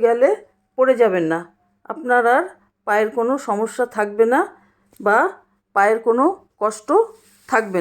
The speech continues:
না। ভিডিওটি ভালো লাগলে লাইক করুন, আমার চ্যানেলটি সাবস্ক্রাইব করুন আরও ভালো ভালো ভিডিও সবার আগে পাওয়ার জন্যে। আর Facebook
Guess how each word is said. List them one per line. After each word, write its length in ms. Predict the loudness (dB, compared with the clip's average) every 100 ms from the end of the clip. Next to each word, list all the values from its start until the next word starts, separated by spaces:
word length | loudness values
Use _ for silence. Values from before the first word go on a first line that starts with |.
| -2
না। 60 | -4 _ _ _ _ _ _ _
ভিডিওটি 500 | -14 -8 -6 -6 -6 -8 -2
ভালো 180 | 2 4 4
লাগলে 300 | 2 4 4 4 -6 -4 0
লাইক 220 | 2 0 2
করুন, 280 | 2 4 0 -2 -6 _ _ _ -4
আমার 180 | -2 -2 -2
চ্যানেলটি 460 | -2 -4 -4 0 0 -2 _ _ -4
সাবস্ক্রাইব 480 | -4 -2 0 0 0 0
করুন 240 | 0 -2 -6 _ _ _ _
আরও 260 | -2 4 4 4 0 _ -8 -2
ভালো 180 | -2 0
ভালো 160 | 2 2 0
ভিডিও 280 | -4 4 4 4 -2 _ -4
সবার 260 | 0 2 2
আগে 160 | 2 0 -2 _ -2
পাওয়ার 260 | 2 2 0
জন্যে। 280 | -2 -2 -6 -10 _ _ _ _ _ -2 2
আর 120 | 2 0 -6
Facebook 400 | -4 -4 -4 -10